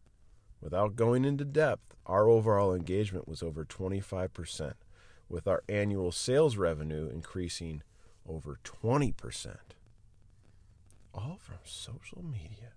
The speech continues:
If data or results are an indication of what we will do more of in two thousand nineteen, I think we figured it out. Keep in mind, we're in two thousand twenty-two. I mean, get with it.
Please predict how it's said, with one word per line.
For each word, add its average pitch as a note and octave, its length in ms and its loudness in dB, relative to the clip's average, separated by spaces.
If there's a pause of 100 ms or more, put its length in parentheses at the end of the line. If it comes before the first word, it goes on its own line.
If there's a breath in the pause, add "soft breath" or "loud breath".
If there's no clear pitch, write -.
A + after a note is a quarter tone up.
(640 soft breath)
If - 180 -6
data C#3 420 6
or A2+ 120 4
results F2+ 640 2
are F2 100 -2
an F2 80 -2
indication F2 560 -4
of C#2+ 120 -8
what D#2+ 180 -6
we E2 100 -8
will D2 160 -10
do D#2 180 -8
more E2 460 -2
of D2 260 -4
in C#2 100 -10
two D#2 200 -10
thousand B1+ 420 -8
nineteen, C#2+ 640 -8 (560 soft breath)
I - 40 -20
think - 200 -14
we A2+ 80 -8
figured B1 360 -12
it G1+ 100 -12
out. - 280 -10 (680 soft breath)
Keep A3 160 -10
in - 20 -8
mind, B2+ 160 -4
we're D3+ 140 -4
in B2+ 60 -4
two - 140 -8
thousand F#2 300 -2
twenty-two. E2+ 540 -8 (160)
I - 20 -12
mean, D2 300 -10
get - 180 -12
with B1 220 -10
it. A#1 100 -16